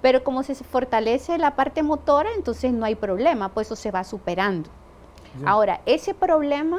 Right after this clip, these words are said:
Speaker 1: de escribir de la manera que explicaba se llama disgrafía y también puede presentarse en la dislexia.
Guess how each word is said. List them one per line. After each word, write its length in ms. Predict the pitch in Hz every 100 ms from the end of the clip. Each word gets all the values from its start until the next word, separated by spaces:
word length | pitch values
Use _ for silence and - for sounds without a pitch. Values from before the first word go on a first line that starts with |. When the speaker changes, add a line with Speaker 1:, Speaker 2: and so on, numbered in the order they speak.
| 415 -
Speaker 1:
de 160 | 208
escribir 760 | 247 - 226 214 240 269 311 370 - - - -
de 120 | 208
la 100 | 202
manera 340 | 196 196 214
que 120 | 220 294
explicaba 720 | - 285 285 269 233 233 370 - -
se 160 | - 214
llama 280 | 196 190 190
disgrafía 800 | 185 170 165 - 285 330 196 -
y 100 | 208
también 600 | 202 185 175 180 196 240
puede 240 | 269 208 190
presentarse 720 | - 202 190 175 170 175 175
en 80 | 170
la 100 | 160
dislexia. 640 | 175 208 269 302 -